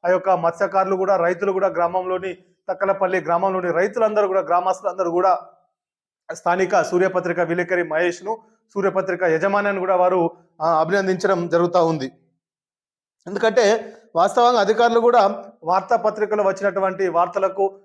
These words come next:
వెంటనే గ్రామస్థాయి అధికారులు కానీ, మండల స్థాయి అధికారులు కానీ, జిల్లా స్థాయి అధికారులు కానీ, రాష్ట్ర స్థాయి అధికారులు కూడా కావచ్చు, వాళ్ళు వెంటనే స్పందించాల్సిన అవసరం, బాధ్యత కూడా ఉంటది. మరొక ప్రముఖమైన వార్త, తడిసిన ధాన్యాన్ని వెంటనే కొనుగోలు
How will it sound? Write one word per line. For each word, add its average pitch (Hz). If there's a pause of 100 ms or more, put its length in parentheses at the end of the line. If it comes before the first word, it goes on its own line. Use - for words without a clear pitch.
(140)
వెంటనే 202
గ్రామస్థాయి 185
అధికారులు 185
కానీ, 190
మండల 170
స్థాయి 185
అధికారులు 180
కానీ, 185 (300)
జిల్లా 160
స్థాయి 180
అధికారులు 180
కానీ, 185
రాష్ట్ర 170
స్థాయి 190
అధికారులు 185
కూడా 220
కావచ్చు, 247 (360)
వాళ్ళు 196
వెంటనే 226
స్పందించాల్సిన 226 (260)
అవసరం, 220
బాధ్యత 202
కూడా 220
ఉంటది. 202 (1000)
మరొక 208
ప్రముఖమైన 196
వార్త, 180 (560)
తడిసిన 254
ధాన్యాన్ని 233
వెంటనే 214
కొనుగోలు 208